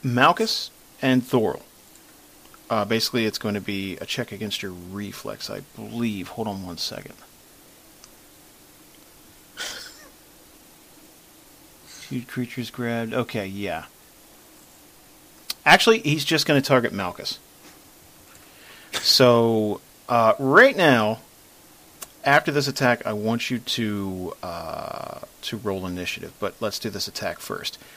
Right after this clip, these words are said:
So, oh, there's my dice roller. Jesus. It's been a long time. Uh, plus, uh, twenty plus fifteen.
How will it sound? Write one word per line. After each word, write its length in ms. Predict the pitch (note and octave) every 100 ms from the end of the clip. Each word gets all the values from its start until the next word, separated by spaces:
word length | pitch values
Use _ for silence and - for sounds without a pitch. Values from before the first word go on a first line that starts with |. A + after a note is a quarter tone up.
| - - -
So, 280 | - C3+ -
oh, 120 | D#3 - - - - - - - - - - - - - - - - -
there's 240 | C#3 B2+
my 100 | G#2
dice 320 | F2+ F2 F2
roller. 300 | G2+ F#2+ G2+
Jesus. 420 | G2+ E3 A2+ - - - - - - - - - - -
It's 120 | - -
been 140 | B2
a 60 | G2
long 280 | G#2 G#2+
time. 280 | G2+ A#2+ G2 - - - - - -
Uh, 1080 | A#2 A2+ A2 G#2+ G2+ F#2 F2+ F2 F2 E2+ D#2+ -
plus, 380 | - E2+ E2+ - - - -
uh, 200 | C3+ C3
twenty 300 | - D#3 D#3
plus 340 | D3 - C#3+ -
fifteen. 640 | - C#3 - C3+ A#2+